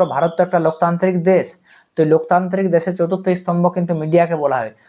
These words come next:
কোথাও না কোথাও কোনো একটা যে, কোনো একটা রাজনৈতিক দলের যে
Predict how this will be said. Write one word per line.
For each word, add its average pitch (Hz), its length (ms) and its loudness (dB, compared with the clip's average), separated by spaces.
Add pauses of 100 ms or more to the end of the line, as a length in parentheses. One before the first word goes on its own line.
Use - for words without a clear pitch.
(160)
কোথাও 156 200 2
না 190 120 2
কোথাও 185 260 2
কোনো 165 240 -2 (120)
একটা 185 200 0
যে, 180 140 4 (680)
কোনো 160 160 2 (100)
একটা 175 160 0
রাজনৈতিক 165 520 0
দলের 170 240 2
যে 170 100 2